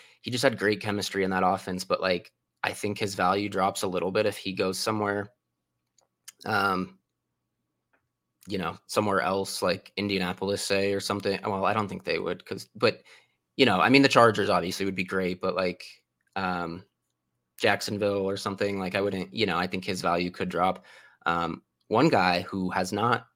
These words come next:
retired yet is Rob Gronkowski, and he specifically said he would love to play with Joe Burrow after, you know, in the past saying he would not play for another quarterback besides Tom Brady. I could definitely see Gronk playing in Cincinnati for a year, and that would be,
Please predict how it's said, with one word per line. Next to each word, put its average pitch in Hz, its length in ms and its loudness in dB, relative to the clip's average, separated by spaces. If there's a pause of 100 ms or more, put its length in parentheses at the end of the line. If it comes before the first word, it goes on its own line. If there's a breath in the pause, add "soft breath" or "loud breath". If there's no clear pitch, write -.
(180)
retired 101 580 4
yet 87 160 0
is 90 120 -4
Rob 95 260 0
Gronkowski, 90 720 0
and 90 100 -6
he 101 260 -4
specifically 117 560 -2
said 107 400 4 (280 loud breath)
he 117 120 -4
would 104 120 0
love 104 180 0
to 107 60 -4
play 101 200 2
with 95 120 0
Joe 98 160 0
Burrow 90 500 2
after, 87 560 0 (240)
you 92 100 -4
know, 85 220 -4 (500)
in 107 100 0
the 101 60 0
past 98 340 4
saying 92 220 0
he 95 120 -4
would 90 180 -4 (240)
not 90 240 -2
play 92 140 2
for 92 140 -2
another 90 220 0
quarterback 92 420 0
besides 90 380 -2
Tom 92 240 -2
Brady. 98 420 0 (760 soft breath)
I 113 180 4
could 120 280 -2
definitely 95 340 0
see 95 180 -6
Gronk 92 380 -2
playing 92 260 0
in 87 100 -4
Cincinnati 55 480 -4
for - 160 -6
a 50 80 -2
year, 50 420 -2
and 95 140 -4
that 82 120 -2
would 90 140 -6
be, 85 380 -6